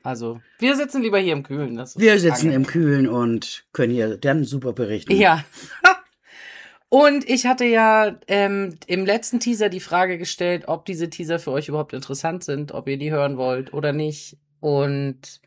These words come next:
Speaker 1: hab dazu relativ viel Feedback erhalten, ähm, als Kommentare, als Direktnachrichten. Und also die, unsere Hörer sind zu dem Entschluss gekommen, den Teaser möchten sie gerne behalten.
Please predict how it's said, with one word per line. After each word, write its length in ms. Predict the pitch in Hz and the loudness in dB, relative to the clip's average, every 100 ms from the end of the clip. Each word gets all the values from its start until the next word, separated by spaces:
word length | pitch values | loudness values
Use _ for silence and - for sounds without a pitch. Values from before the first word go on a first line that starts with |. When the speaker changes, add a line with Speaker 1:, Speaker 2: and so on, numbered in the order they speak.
| _ - - | _ -20 -2
Speaker 1:
hab 200 | 208 208 | -2 2
dazu 400 | 220 220 240 226 | -2 0 -2 -2
relativ 460 | 208 202 214 214 202 | 2 2 2 -2 -10
viel 200 | - 208 | -6 -8
Feedback 420 | - 196 185 180 | -8 -4 -4 -2
erhalten, 720 | 180 185 185 180 180 185 190 _ _ _ _ | 0 0 0 -4 -8 -10 -14 _ _ _ _
ähm, 460 | 175 165 160 165 160 | -4 -2 -2 -4 -4
als 240 | 156 - | -4 -6
Kommentare, 680 | - 170 165 185 165 147 147 | -4 -4 0 2 4 2 -2
als 420 | 139 143 139 - _ - | -2 -4 -6 -16 _ -8
Direktnachrichten. 1040 | 170 160 160 131 127 131 139 - - 131 131 | -2 -2 -2 -6 -6 -6 -10 -10 -12 -12 -12
Und 480 | - 139 123 120 - | -10 -8 -6 -8 -12
also 580 | - 135 120 117 113 113 _ _ _ _ _ _ _ _ _ _ _ _ - - | -6 -6 -4 -4 -4 -6 _ _ _ _ _ _ _ _ _ _ _ _ -16 -6
die, 140 | 202 | -2
unsere 280 | 208 214 202 | 0 4 6
Hörer 220 | 233 247 | 6 6
sind 180 | 202 208 | 4 -4
zu 80 | 190 | -2
dem 80 | 185 | -2
Entschluss 280 | 185 196 208 | 0 -2 -2
gekommen, 420 | 196 202 190 156 175 | -2 -2 -2 -4 0
den 160 | 170 | 0
Teaser 260 | 226 202 196 | -2 -2 0
möchten 240 | 185 - | -2 -4
sie 80 | 160 | -4
gerne 240 | 160 156 | -2 -2
behalten. 600 | 143 147 156 160 233 311 | -2 2 2 0 -4 -8